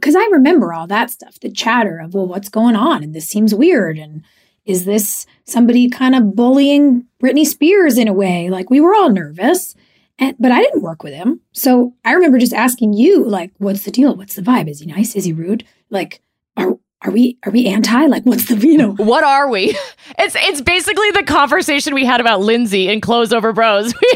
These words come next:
Speaker 2: had about Kevin Federline. What are we? What side are
Speaker 1: What
Speaker 2: we
Speaker 1: are
Speaker 2: on?
Speaker 1: we? You tell me. I don't know the details. And I, I was laughing watching the episode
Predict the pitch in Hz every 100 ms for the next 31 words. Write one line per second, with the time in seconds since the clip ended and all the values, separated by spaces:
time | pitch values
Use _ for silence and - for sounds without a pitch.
0 | - 392 381 359 - 349 320 339 330 311
1 | 294 240 214 - - 202 233 208 180 160
2 | 147 190 233 - 226 220 285 320 269 226
3 | 208 226 277 320 277 233 214 233 262 254
4 | 233 247 247 240 208 196 _ _ _ _
5 | - 339 330 330 _ _ - 339 349 -
6 | _ - 302 381 370 370 _ _ _ _
7 | _ _ _ - 311 381 359 285 285 320
8 | 381 508 - 320 269 247 269 269 - 269
9 | 285 392 466 392 302 247 240